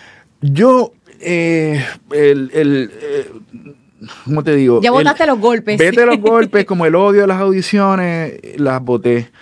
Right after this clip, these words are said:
Speaker 1: Yo, este, lo, eso es lo que le hablo a los estudiantes, como, "Haz la audición y desapégate del resultado". Porque a veces en, en la misma audición se ve que el actor está así como, "Dame este trabajo, por favor", como
Speaker 2: No se puede estar desesperado.
Speaker 1: Haz el trabajo y deja que,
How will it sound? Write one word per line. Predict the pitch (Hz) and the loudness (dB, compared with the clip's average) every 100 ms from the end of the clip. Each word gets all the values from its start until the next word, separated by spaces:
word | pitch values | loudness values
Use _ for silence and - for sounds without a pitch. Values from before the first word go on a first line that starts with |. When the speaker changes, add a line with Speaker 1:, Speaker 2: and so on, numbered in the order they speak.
| - - - | -20 -20 -10
Speaker 1:
Yo, | 120 127 160 196 185 | 0 2 4 2 0
este, | 147 131 123 - 131 117 | -2 -2 -4 -4 -2 0
lo, | 113 | 0
eso | 113 175 | -2 -4
es | |
lo | 175 | -4
que | 147 | -2
le | 127 | 0
hablo | 139 147 147 135 | 0 -2 -2 -2
a | |
los | 139 | -4
estudiantes, | 135 135 139 147 | -6 -6 -4 -2
como, | 123 107 - | -2 -2 -4
"Haz | 117 | -6
la | 151 | -4
audición | 175 170 170 | -6 -4 -4
y | 170 | -6
desapégate | 147 120 123 156 160 | -6 -6 -4 -4 -4
del | 147 | -6
resultado". | 135 117 98 - 92 135 76 _ _ _ _ | -6 -8 -8 -8 -8 -8 -10 _ _ _ _
Porque | 127 120 - | -2 -2 -2
a | 113 | -2
veces | 117 175 165 | -2 -4 -6
en, | 143 120 117 | -4 -4 -4
en | 120 | -4
la | 113 | -6
misma | 117 156 | -6 -6
audición | 156 - 175 170 | -6 -6 -6 -6
se | - 120 | -4 -2
ve | 123 131 | -2 -4
que | |
el | 143 | -6
actor | 139 156 | -6 -6
está | 143 151 | -6 -8
así | 180 | -6
como, | 156 151 | -6 -4
"Dame | 139 147 | -2 -4
este | 175 185 | -6 -8
trabajo, | 202 185 180 165 165 | -10 -8 -4 -4 -2
por | 175 | -4
favor", | - - 170 175 175 | -8 -14 -14 -14 -14
como | 165 156 - - - _ _ _ _ - | -12 -14 -14 -18 -20 _ _ _ _ -8
Speaker 2:
No | 185 | -6
se | 175 | -4
puede | 147 156 | -6 -6
estar | 156 147 | -6 -8
desesperado. | 147 151 - 143 139 139 135 - | -8 -10 -8 -8 -8 -10 -14 -8
Speaker 1:
Haz | 104 113 | -8 -6
el | 131 135 | -6 -6
trabajo | 151 143 165 160 127 | -2 -2 -2 -2 -2
y | 101 | -2
deja | 101 120 | -4 -6
que, | 107 95 65 50 50 | -8 -10 -10 -16 -20